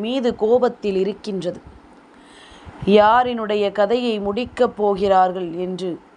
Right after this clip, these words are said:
உனக்கு இன்று உன் அப்பன் கருப்பன் நான் சொல்ல வந்திருக்கின்றேன். என் குழந்தையே, பொதுவாகவே நம்மை சுற்றி இருக்கின்றவர்களினுடைய மனநிலையை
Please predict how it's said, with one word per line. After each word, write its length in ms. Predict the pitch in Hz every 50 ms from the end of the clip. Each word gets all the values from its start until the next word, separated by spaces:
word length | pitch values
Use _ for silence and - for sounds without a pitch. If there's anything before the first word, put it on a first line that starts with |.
| _ _ -
உனக்கு 440 | 185 190 190 185 185 - - - 185 185 185 190
இன்று 200 | 190 185 180 185 180 180
உன் 100 | 180 185 185 196
அப்பன் 320 | 196 - - 254 220 208 185 208
கருப்பன் 560 | 202 190 208 240 233 240 - 226 185 165 - - - - 160 170
நான் 220 | 170 170 165 170 165 -
சொல்ல 260 | - 196 202 226 226 214 180 170
வந்திருக்கின்றேன். 720 | 170 165 170 170 175 170 - 196 196 175 160 160 - - - - _ _ _ - - - - - - - - - - - - - - - - - 196 214
என் 120 | 208 202 196 -
குழந்தையே, 540 | 220 220 226 220 208 208 202 190 202 196 185 - - - - - - - - - - - - - - - - -
பொதுவாகவே 760 | 226 220 220 233 226 226 226 247 254 226 240 226 208 214 190 - - - - - - - - - 196 202
நம்மை 280 | 196 196 202 202 196 196 190 -
சுற்றி 280 | 220 208 - - - 254 233 214
இருக்கின்றவர்களினுடைய 1300 | 196 214 202 - - 214 208 196 180 190 175 180 180 170 185 185 180 175 175 170 170 180 175 175 160 - - - - 180 185
மனநிலையை 580 | 185 196 214 226 220 202 214 214 208 202 185